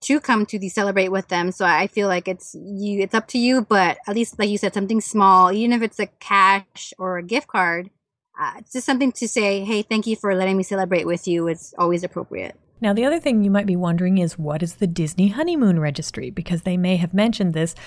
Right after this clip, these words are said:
Speaker 2: Hopefully they didn't mention it in their invitations because that's really bad etiquette.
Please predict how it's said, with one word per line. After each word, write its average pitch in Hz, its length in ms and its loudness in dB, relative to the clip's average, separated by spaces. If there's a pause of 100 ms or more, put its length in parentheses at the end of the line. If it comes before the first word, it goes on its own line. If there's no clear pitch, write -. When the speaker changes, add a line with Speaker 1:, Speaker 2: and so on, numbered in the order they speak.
(160)
Speaker 2:
Hopefully 311 360 2
they 254 140 4
didn't 226 220 6
mention 220 320 6
it 202 100 8
in 196 140 10
their 196 160 8
invitations 185 560 6
because 190 240 2
that's 185 220 2
really 247 340 2
bad 202 200 6
etiquette. 165 420 2